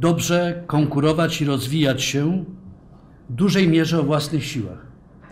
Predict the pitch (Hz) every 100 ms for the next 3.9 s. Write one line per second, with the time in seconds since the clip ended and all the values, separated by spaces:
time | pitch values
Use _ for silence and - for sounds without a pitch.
0 | - - - 135 156 156 151 - 156 151
1 | - 185 143 127 143 127 127 123 131 135
2 | 165 - 143 123 - - - - 190 -
3 | - 135 156 143 143 131 123 143 123